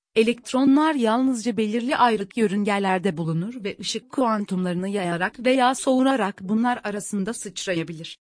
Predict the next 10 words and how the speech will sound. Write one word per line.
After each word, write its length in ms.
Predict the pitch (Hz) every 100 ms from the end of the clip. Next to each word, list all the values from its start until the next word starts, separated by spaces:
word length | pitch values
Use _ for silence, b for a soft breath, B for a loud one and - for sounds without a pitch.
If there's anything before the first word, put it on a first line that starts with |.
| _ -
Modeli, 520 | 214 185 165 156 240 - _ 254
hidrojenin 640 | 240 302 269 262 240 247
spektral 640 | - 240 233 - 302 302
çizgilerini 680 | - 262 202 220 226 226 240
şaşırtıcı 640 | 233 339 269 233 220 190 170
bir 120 | 180
hassasiyetle 880 | 196 202 - 202 208 233 247 - 240
açıkladı. 580 | 196 - 185 180 160 165 _ _ _ _ _ _ 214
Bohr'un 340 | 247 208 226
atomu, 560 | 190 - 175 165 262